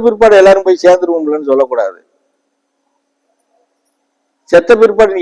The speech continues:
எங்க போய் சேர்றன்னு உனக்கே தெரியாது. நீ இறைவன்கிட்ட சேர்றியா, போய் வேற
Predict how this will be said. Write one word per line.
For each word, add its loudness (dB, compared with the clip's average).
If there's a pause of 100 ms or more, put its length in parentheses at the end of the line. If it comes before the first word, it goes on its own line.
எங்க -4
போய் 2
சேர்றன்னு 2
உனக்கே 0
தெரியாது. 0 (1500)
நீ -4
இறைவன்கிட்ட 4 (120)
சேர்றியா, 2 (120)
போய் 2
வேற 4